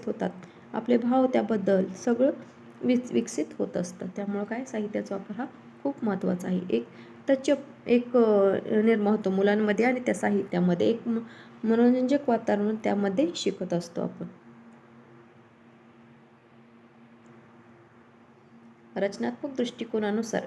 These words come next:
विद्यार्थी कसे शिकतात बघा, शिक्षक ता-, सांगतो तसे, पाठांतर करून, स्वतः अनुभवातून, फक्त पुस्तकातून. तर ते रचनावादी दृष्टी-, दृष्टिकोन आला,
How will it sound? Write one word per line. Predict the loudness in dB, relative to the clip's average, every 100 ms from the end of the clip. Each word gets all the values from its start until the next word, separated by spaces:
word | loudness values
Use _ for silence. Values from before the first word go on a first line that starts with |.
| -6
विद्यार्थी | -8 -6 -8 -6
कसे | -6 -4 -4
शिकतात | -6 -10 -8 -6 -6
बघा, | -8 -8 -14 -20 -20 -20 -20 -8
शिक्षक | -8 -4 -4 -4 -8
ता-, | -14
सांगतो | -10 -6 -6 -6 -8
तसे, | -6 -6
पाठांतर | -8 -8 -10 -6 -4 -4 -4
करून, | -2 -2 -2 -8 -8
स्वतः | -6 -6 -6 -4
अनुभवातून, | -4 -2 -2 -2 -4 -6 -8
फक्त | -8 -8 -8
पुस्तकातून. | -8 -6 -6 -6 -6 -6 -6 -10 -14 -20 -20 -20 -20 -20 -20 -20 -12
तर | -10
ते | -8 -8 -4
रचनावादी | -4 -4 -4 -2 0 -2
दृष्टी-, | -4 -6 -6 -6 -6 -6
दृष्टिकोन | -4 -2 -4 -4 -2 4 4
आला, | 4 0